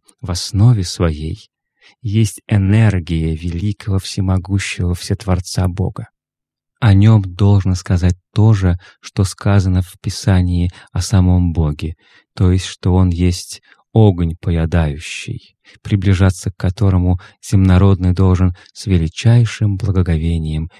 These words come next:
и страхом. "Разжено слово Твое зело",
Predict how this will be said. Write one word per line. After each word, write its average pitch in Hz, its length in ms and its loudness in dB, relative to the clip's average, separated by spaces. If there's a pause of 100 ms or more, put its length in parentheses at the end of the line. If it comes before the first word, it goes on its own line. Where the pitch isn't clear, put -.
(120)
и 110 40 -8
страхом. - 800 -6 (1300)
"Разжено 92 800 2
слово 87 520 -2
Твое 78 440 -4
зело", 78 560 -4